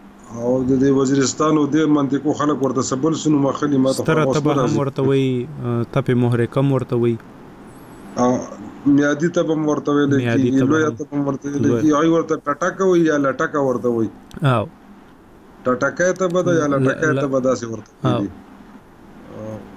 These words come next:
Speaker 1: بخښنه غواړم، صحیح لغت یې ما ته نه دی یاد.
Speaker 2: بهرحال، صحیح د ستره تبه.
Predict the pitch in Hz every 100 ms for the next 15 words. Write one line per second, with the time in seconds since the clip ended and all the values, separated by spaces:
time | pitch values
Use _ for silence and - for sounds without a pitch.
0 | - 110 120 156 156 147 147 143 123 147
1 | 151 135 139 135 127 127 123 139 143 120
2 | 110 104 - 139 156 190 185 151 - 175
3 | 156 135 - 165 147 120